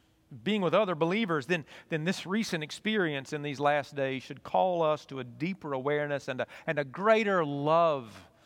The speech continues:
for the fellowship of the church.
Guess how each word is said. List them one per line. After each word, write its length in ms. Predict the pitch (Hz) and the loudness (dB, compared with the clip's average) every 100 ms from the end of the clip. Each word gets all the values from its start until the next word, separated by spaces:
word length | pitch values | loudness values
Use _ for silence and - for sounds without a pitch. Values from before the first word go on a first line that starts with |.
| _ _ | _ _
for 120 | - | -10
the 80 | 131 | -10
fellowship 760 | - 180 180 180 147 165 160 139 | -2 2 4 2 -2 -4 -4 -6
of 140 | 113 | -12
the 80 | 110 | -14
church. 840 | - - 131 127 104 - - - | -14 -10 -6 -6 -8 -14 -20 -20